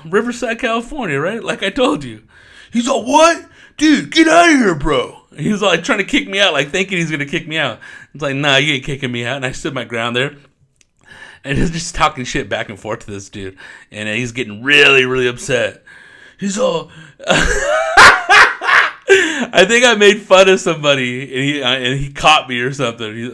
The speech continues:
he caught me. "All right, dude. It's against the law. You can't. <laughs> I'm gonna call the cops." And what was funny, the cops were, like, right there within, within about two, three,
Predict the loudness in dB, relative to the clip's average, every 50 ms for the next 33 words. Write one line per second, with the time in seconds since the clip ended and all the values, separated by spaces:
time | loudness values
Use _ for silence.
0 | -2 -2 -2 -2 -2 -4 -6 -6 -6 -8 -12 -14 -12 -6 -4 -2 -2 -2 -2 -6
1 | -10 -12 -14 -16 -18 -18 -14 -8 -8 -6 -6 -6 -4 -2 -2 -2 -2 -6 -2 0
2 | 2 2 4 2 0 -2 -6 -6 -6 -6 -6 -4 -6 -8 -10 -12 -16 -20 -20 -20
3 | _ -20 -20 -14 _ -10 -10 -8 -8 -6 -6 -6 -6 -6 -8 -8 -8 -8 -8 -8
4 | -8 -10 -12 -16 _ _ -20 -18 -16 -8 -6 -4 -2 -2 -2 -2 -4 -4 -4 -2
5 | 0 2 2 0 -2 -4 -6 -12 _ _ -20 -20 -20 _ _ -8 -8 -6 -2 0
6 | 0 0 0 -2 -6 -8 -8 -8 -8 -6 -4 -2 -2 -2 -2 -2 -4 -2 -2 -2
7 | -4 -4 -6 -12 -16 -18 -16 -14 -10 -10 -6 -4 -4 -4 -2 0 2 2 2 0
8 | -2 -8 -16 -20 _ _ _ _ _ _ _ _ _ 0 0 0 2 -2 -6 -8
9 | -8 -8 -10 -12 -14 -18 _